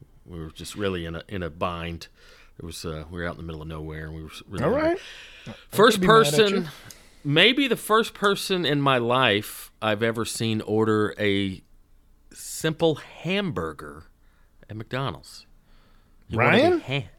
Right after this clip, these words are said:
Speaker 1: yeah, he wanted a hamburger, not a cheeseburger. Just give me a, give me a hamburger. I've
Speaker 2: He
Speaker 1: never
Speaker 2: got a
Speaker 1: seen
Speaker 2: da-,
Speaker 1: that in the wild.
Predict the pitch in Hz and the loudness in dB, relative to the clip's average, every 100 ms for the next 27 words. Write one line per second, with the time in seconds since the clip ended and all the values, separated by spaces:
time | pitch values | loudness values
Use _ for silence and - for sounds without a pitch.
0 | _ _ 113 131 113 127 104 95 - - | _ _ 2 4 4 4 2 -2 -6 -6
1 | 139 151 110 80 71 - - - _ _ | -2 0 0 -4 -8 -16 -20 -20 _ _
2 | 101 113 131 - - 170 147 - - - | -2 0 0 -4 -6 -6 -8 -10 -14 -14
3 | - - _ _ _ _ _ _ - - | -20 -20 _ _ _ _ _ _ -18 -14
4 | - 175 160 143 104 _ - 175 117 110 | -8 -4 -2 -4 -8 _ -8 -6 -4 -4
5 | 95 90 87 95 104 _ - - - - | -4 -6 -8 -12 -16 _ -20 -20 -20 -16
6 | - - 113 143 131 117 180 127 101 98 | -14 -8 2 4 4 4 4 4 2 -2
7 | 87 87 82 82 - | -2 -2 -4 -10 -14